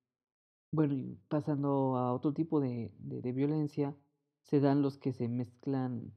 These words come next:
los que se dan entre, eh, las clases bajas y, y, y las de medio ingreso.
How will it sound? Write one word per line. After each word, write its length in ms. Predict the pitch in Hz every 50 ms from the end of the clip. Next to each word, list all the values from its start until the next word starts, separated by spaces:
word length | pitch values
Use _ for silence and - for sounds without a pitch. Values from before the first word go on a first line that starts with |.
| - - - - _ _ _ _
los 220 | - 151 147 139 139
que 100 | - 135
se 100 | - 143
dan 220 | 131 127 131 139
entre, 360 | 147 143 135 135 131 123 120
eh, 100 | 113 107 - _ _ 240 - - - - - - - - -
las 220 | - 127 123 - -
clases 380 | - 135 127 131 135 123 120
bajas 540 | 123 131 123 127 - - 139 151 - - _ _ _ _ _ _ _ _ _ _ _ _ _ _
y, 580 | - 131 123 123 120 120 120 117 117 117 110 101
y, 300 | - 117 - - 113 127
y 40 | 131
las 200 | 131 127 120 117
de 60 | 127
medio 220 | 123 131 131 131 135
ingreso. 500 | 135 135 139 139 151 143 - 113 113